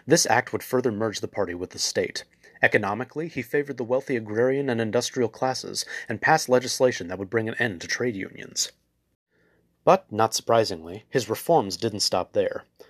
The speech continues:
Between nineteen twenty-five and nineteen twenty-seven,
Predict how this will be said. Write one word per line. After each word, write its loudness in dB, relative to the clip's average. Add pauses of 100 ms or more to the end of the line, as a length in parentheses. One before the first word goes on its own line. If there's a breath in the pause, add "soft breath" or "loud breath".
(140)
Between 0
nineteen 0
twenty-five 2
and -4
nineteen -4
twenty-seven, -2